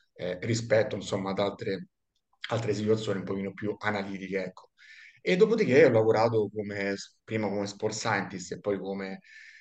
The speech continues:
eh, responsabile della performance alla Philadelphia, Philadelphia Union, che è una squadra di M L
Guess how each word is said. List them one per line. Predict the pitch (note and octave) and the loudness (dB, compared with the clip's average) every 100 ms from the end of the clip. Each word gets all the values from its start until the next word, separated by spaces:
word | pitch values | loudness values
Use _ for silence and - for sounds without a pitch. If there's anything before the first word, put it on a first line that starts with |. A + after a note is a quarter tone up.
| _ | _
eh, | - - - | -20 -12 -8
responsabile | - - - - G#2+ F#2+ | -8 -8 -6 -2 -2 0
della | G#2 A#2 | 0 2
performance | C#3+ - G2+ G2+ G2+ G2+ G2+ G2 G2 F#2+ - _ - - | 0 0 0 0 0 -4 -6 -4 -4 -4 -12 _ -16 -12
alla | G#2 F#2+ F#2 F#2 F#2 F#2 F2+ | -8 -6 -6 -6 -6 -8 -4
Philadelphia, | G2 G2+ G2 G2+ - | -2 -2 -2 -6 -6
Philadelphia | G#2+ G#2+ G#2 G2 G2 | -2 -2 -2 -6 -4
Union, | F#2+ G2 B2 - - _ _ _ _ _ | -6 -6 -6 -8 -14 _ _ _ _ _
che | - | -12
è | |
una | G#2+ A2 | -6 -4
squadra | - G2+ G2 G2+ F#2+ F#2+ | 0 0 0 0 -2 -6
di | G2 G2 | -6 -4
M | F#2+ | -2
L | F#2 | -4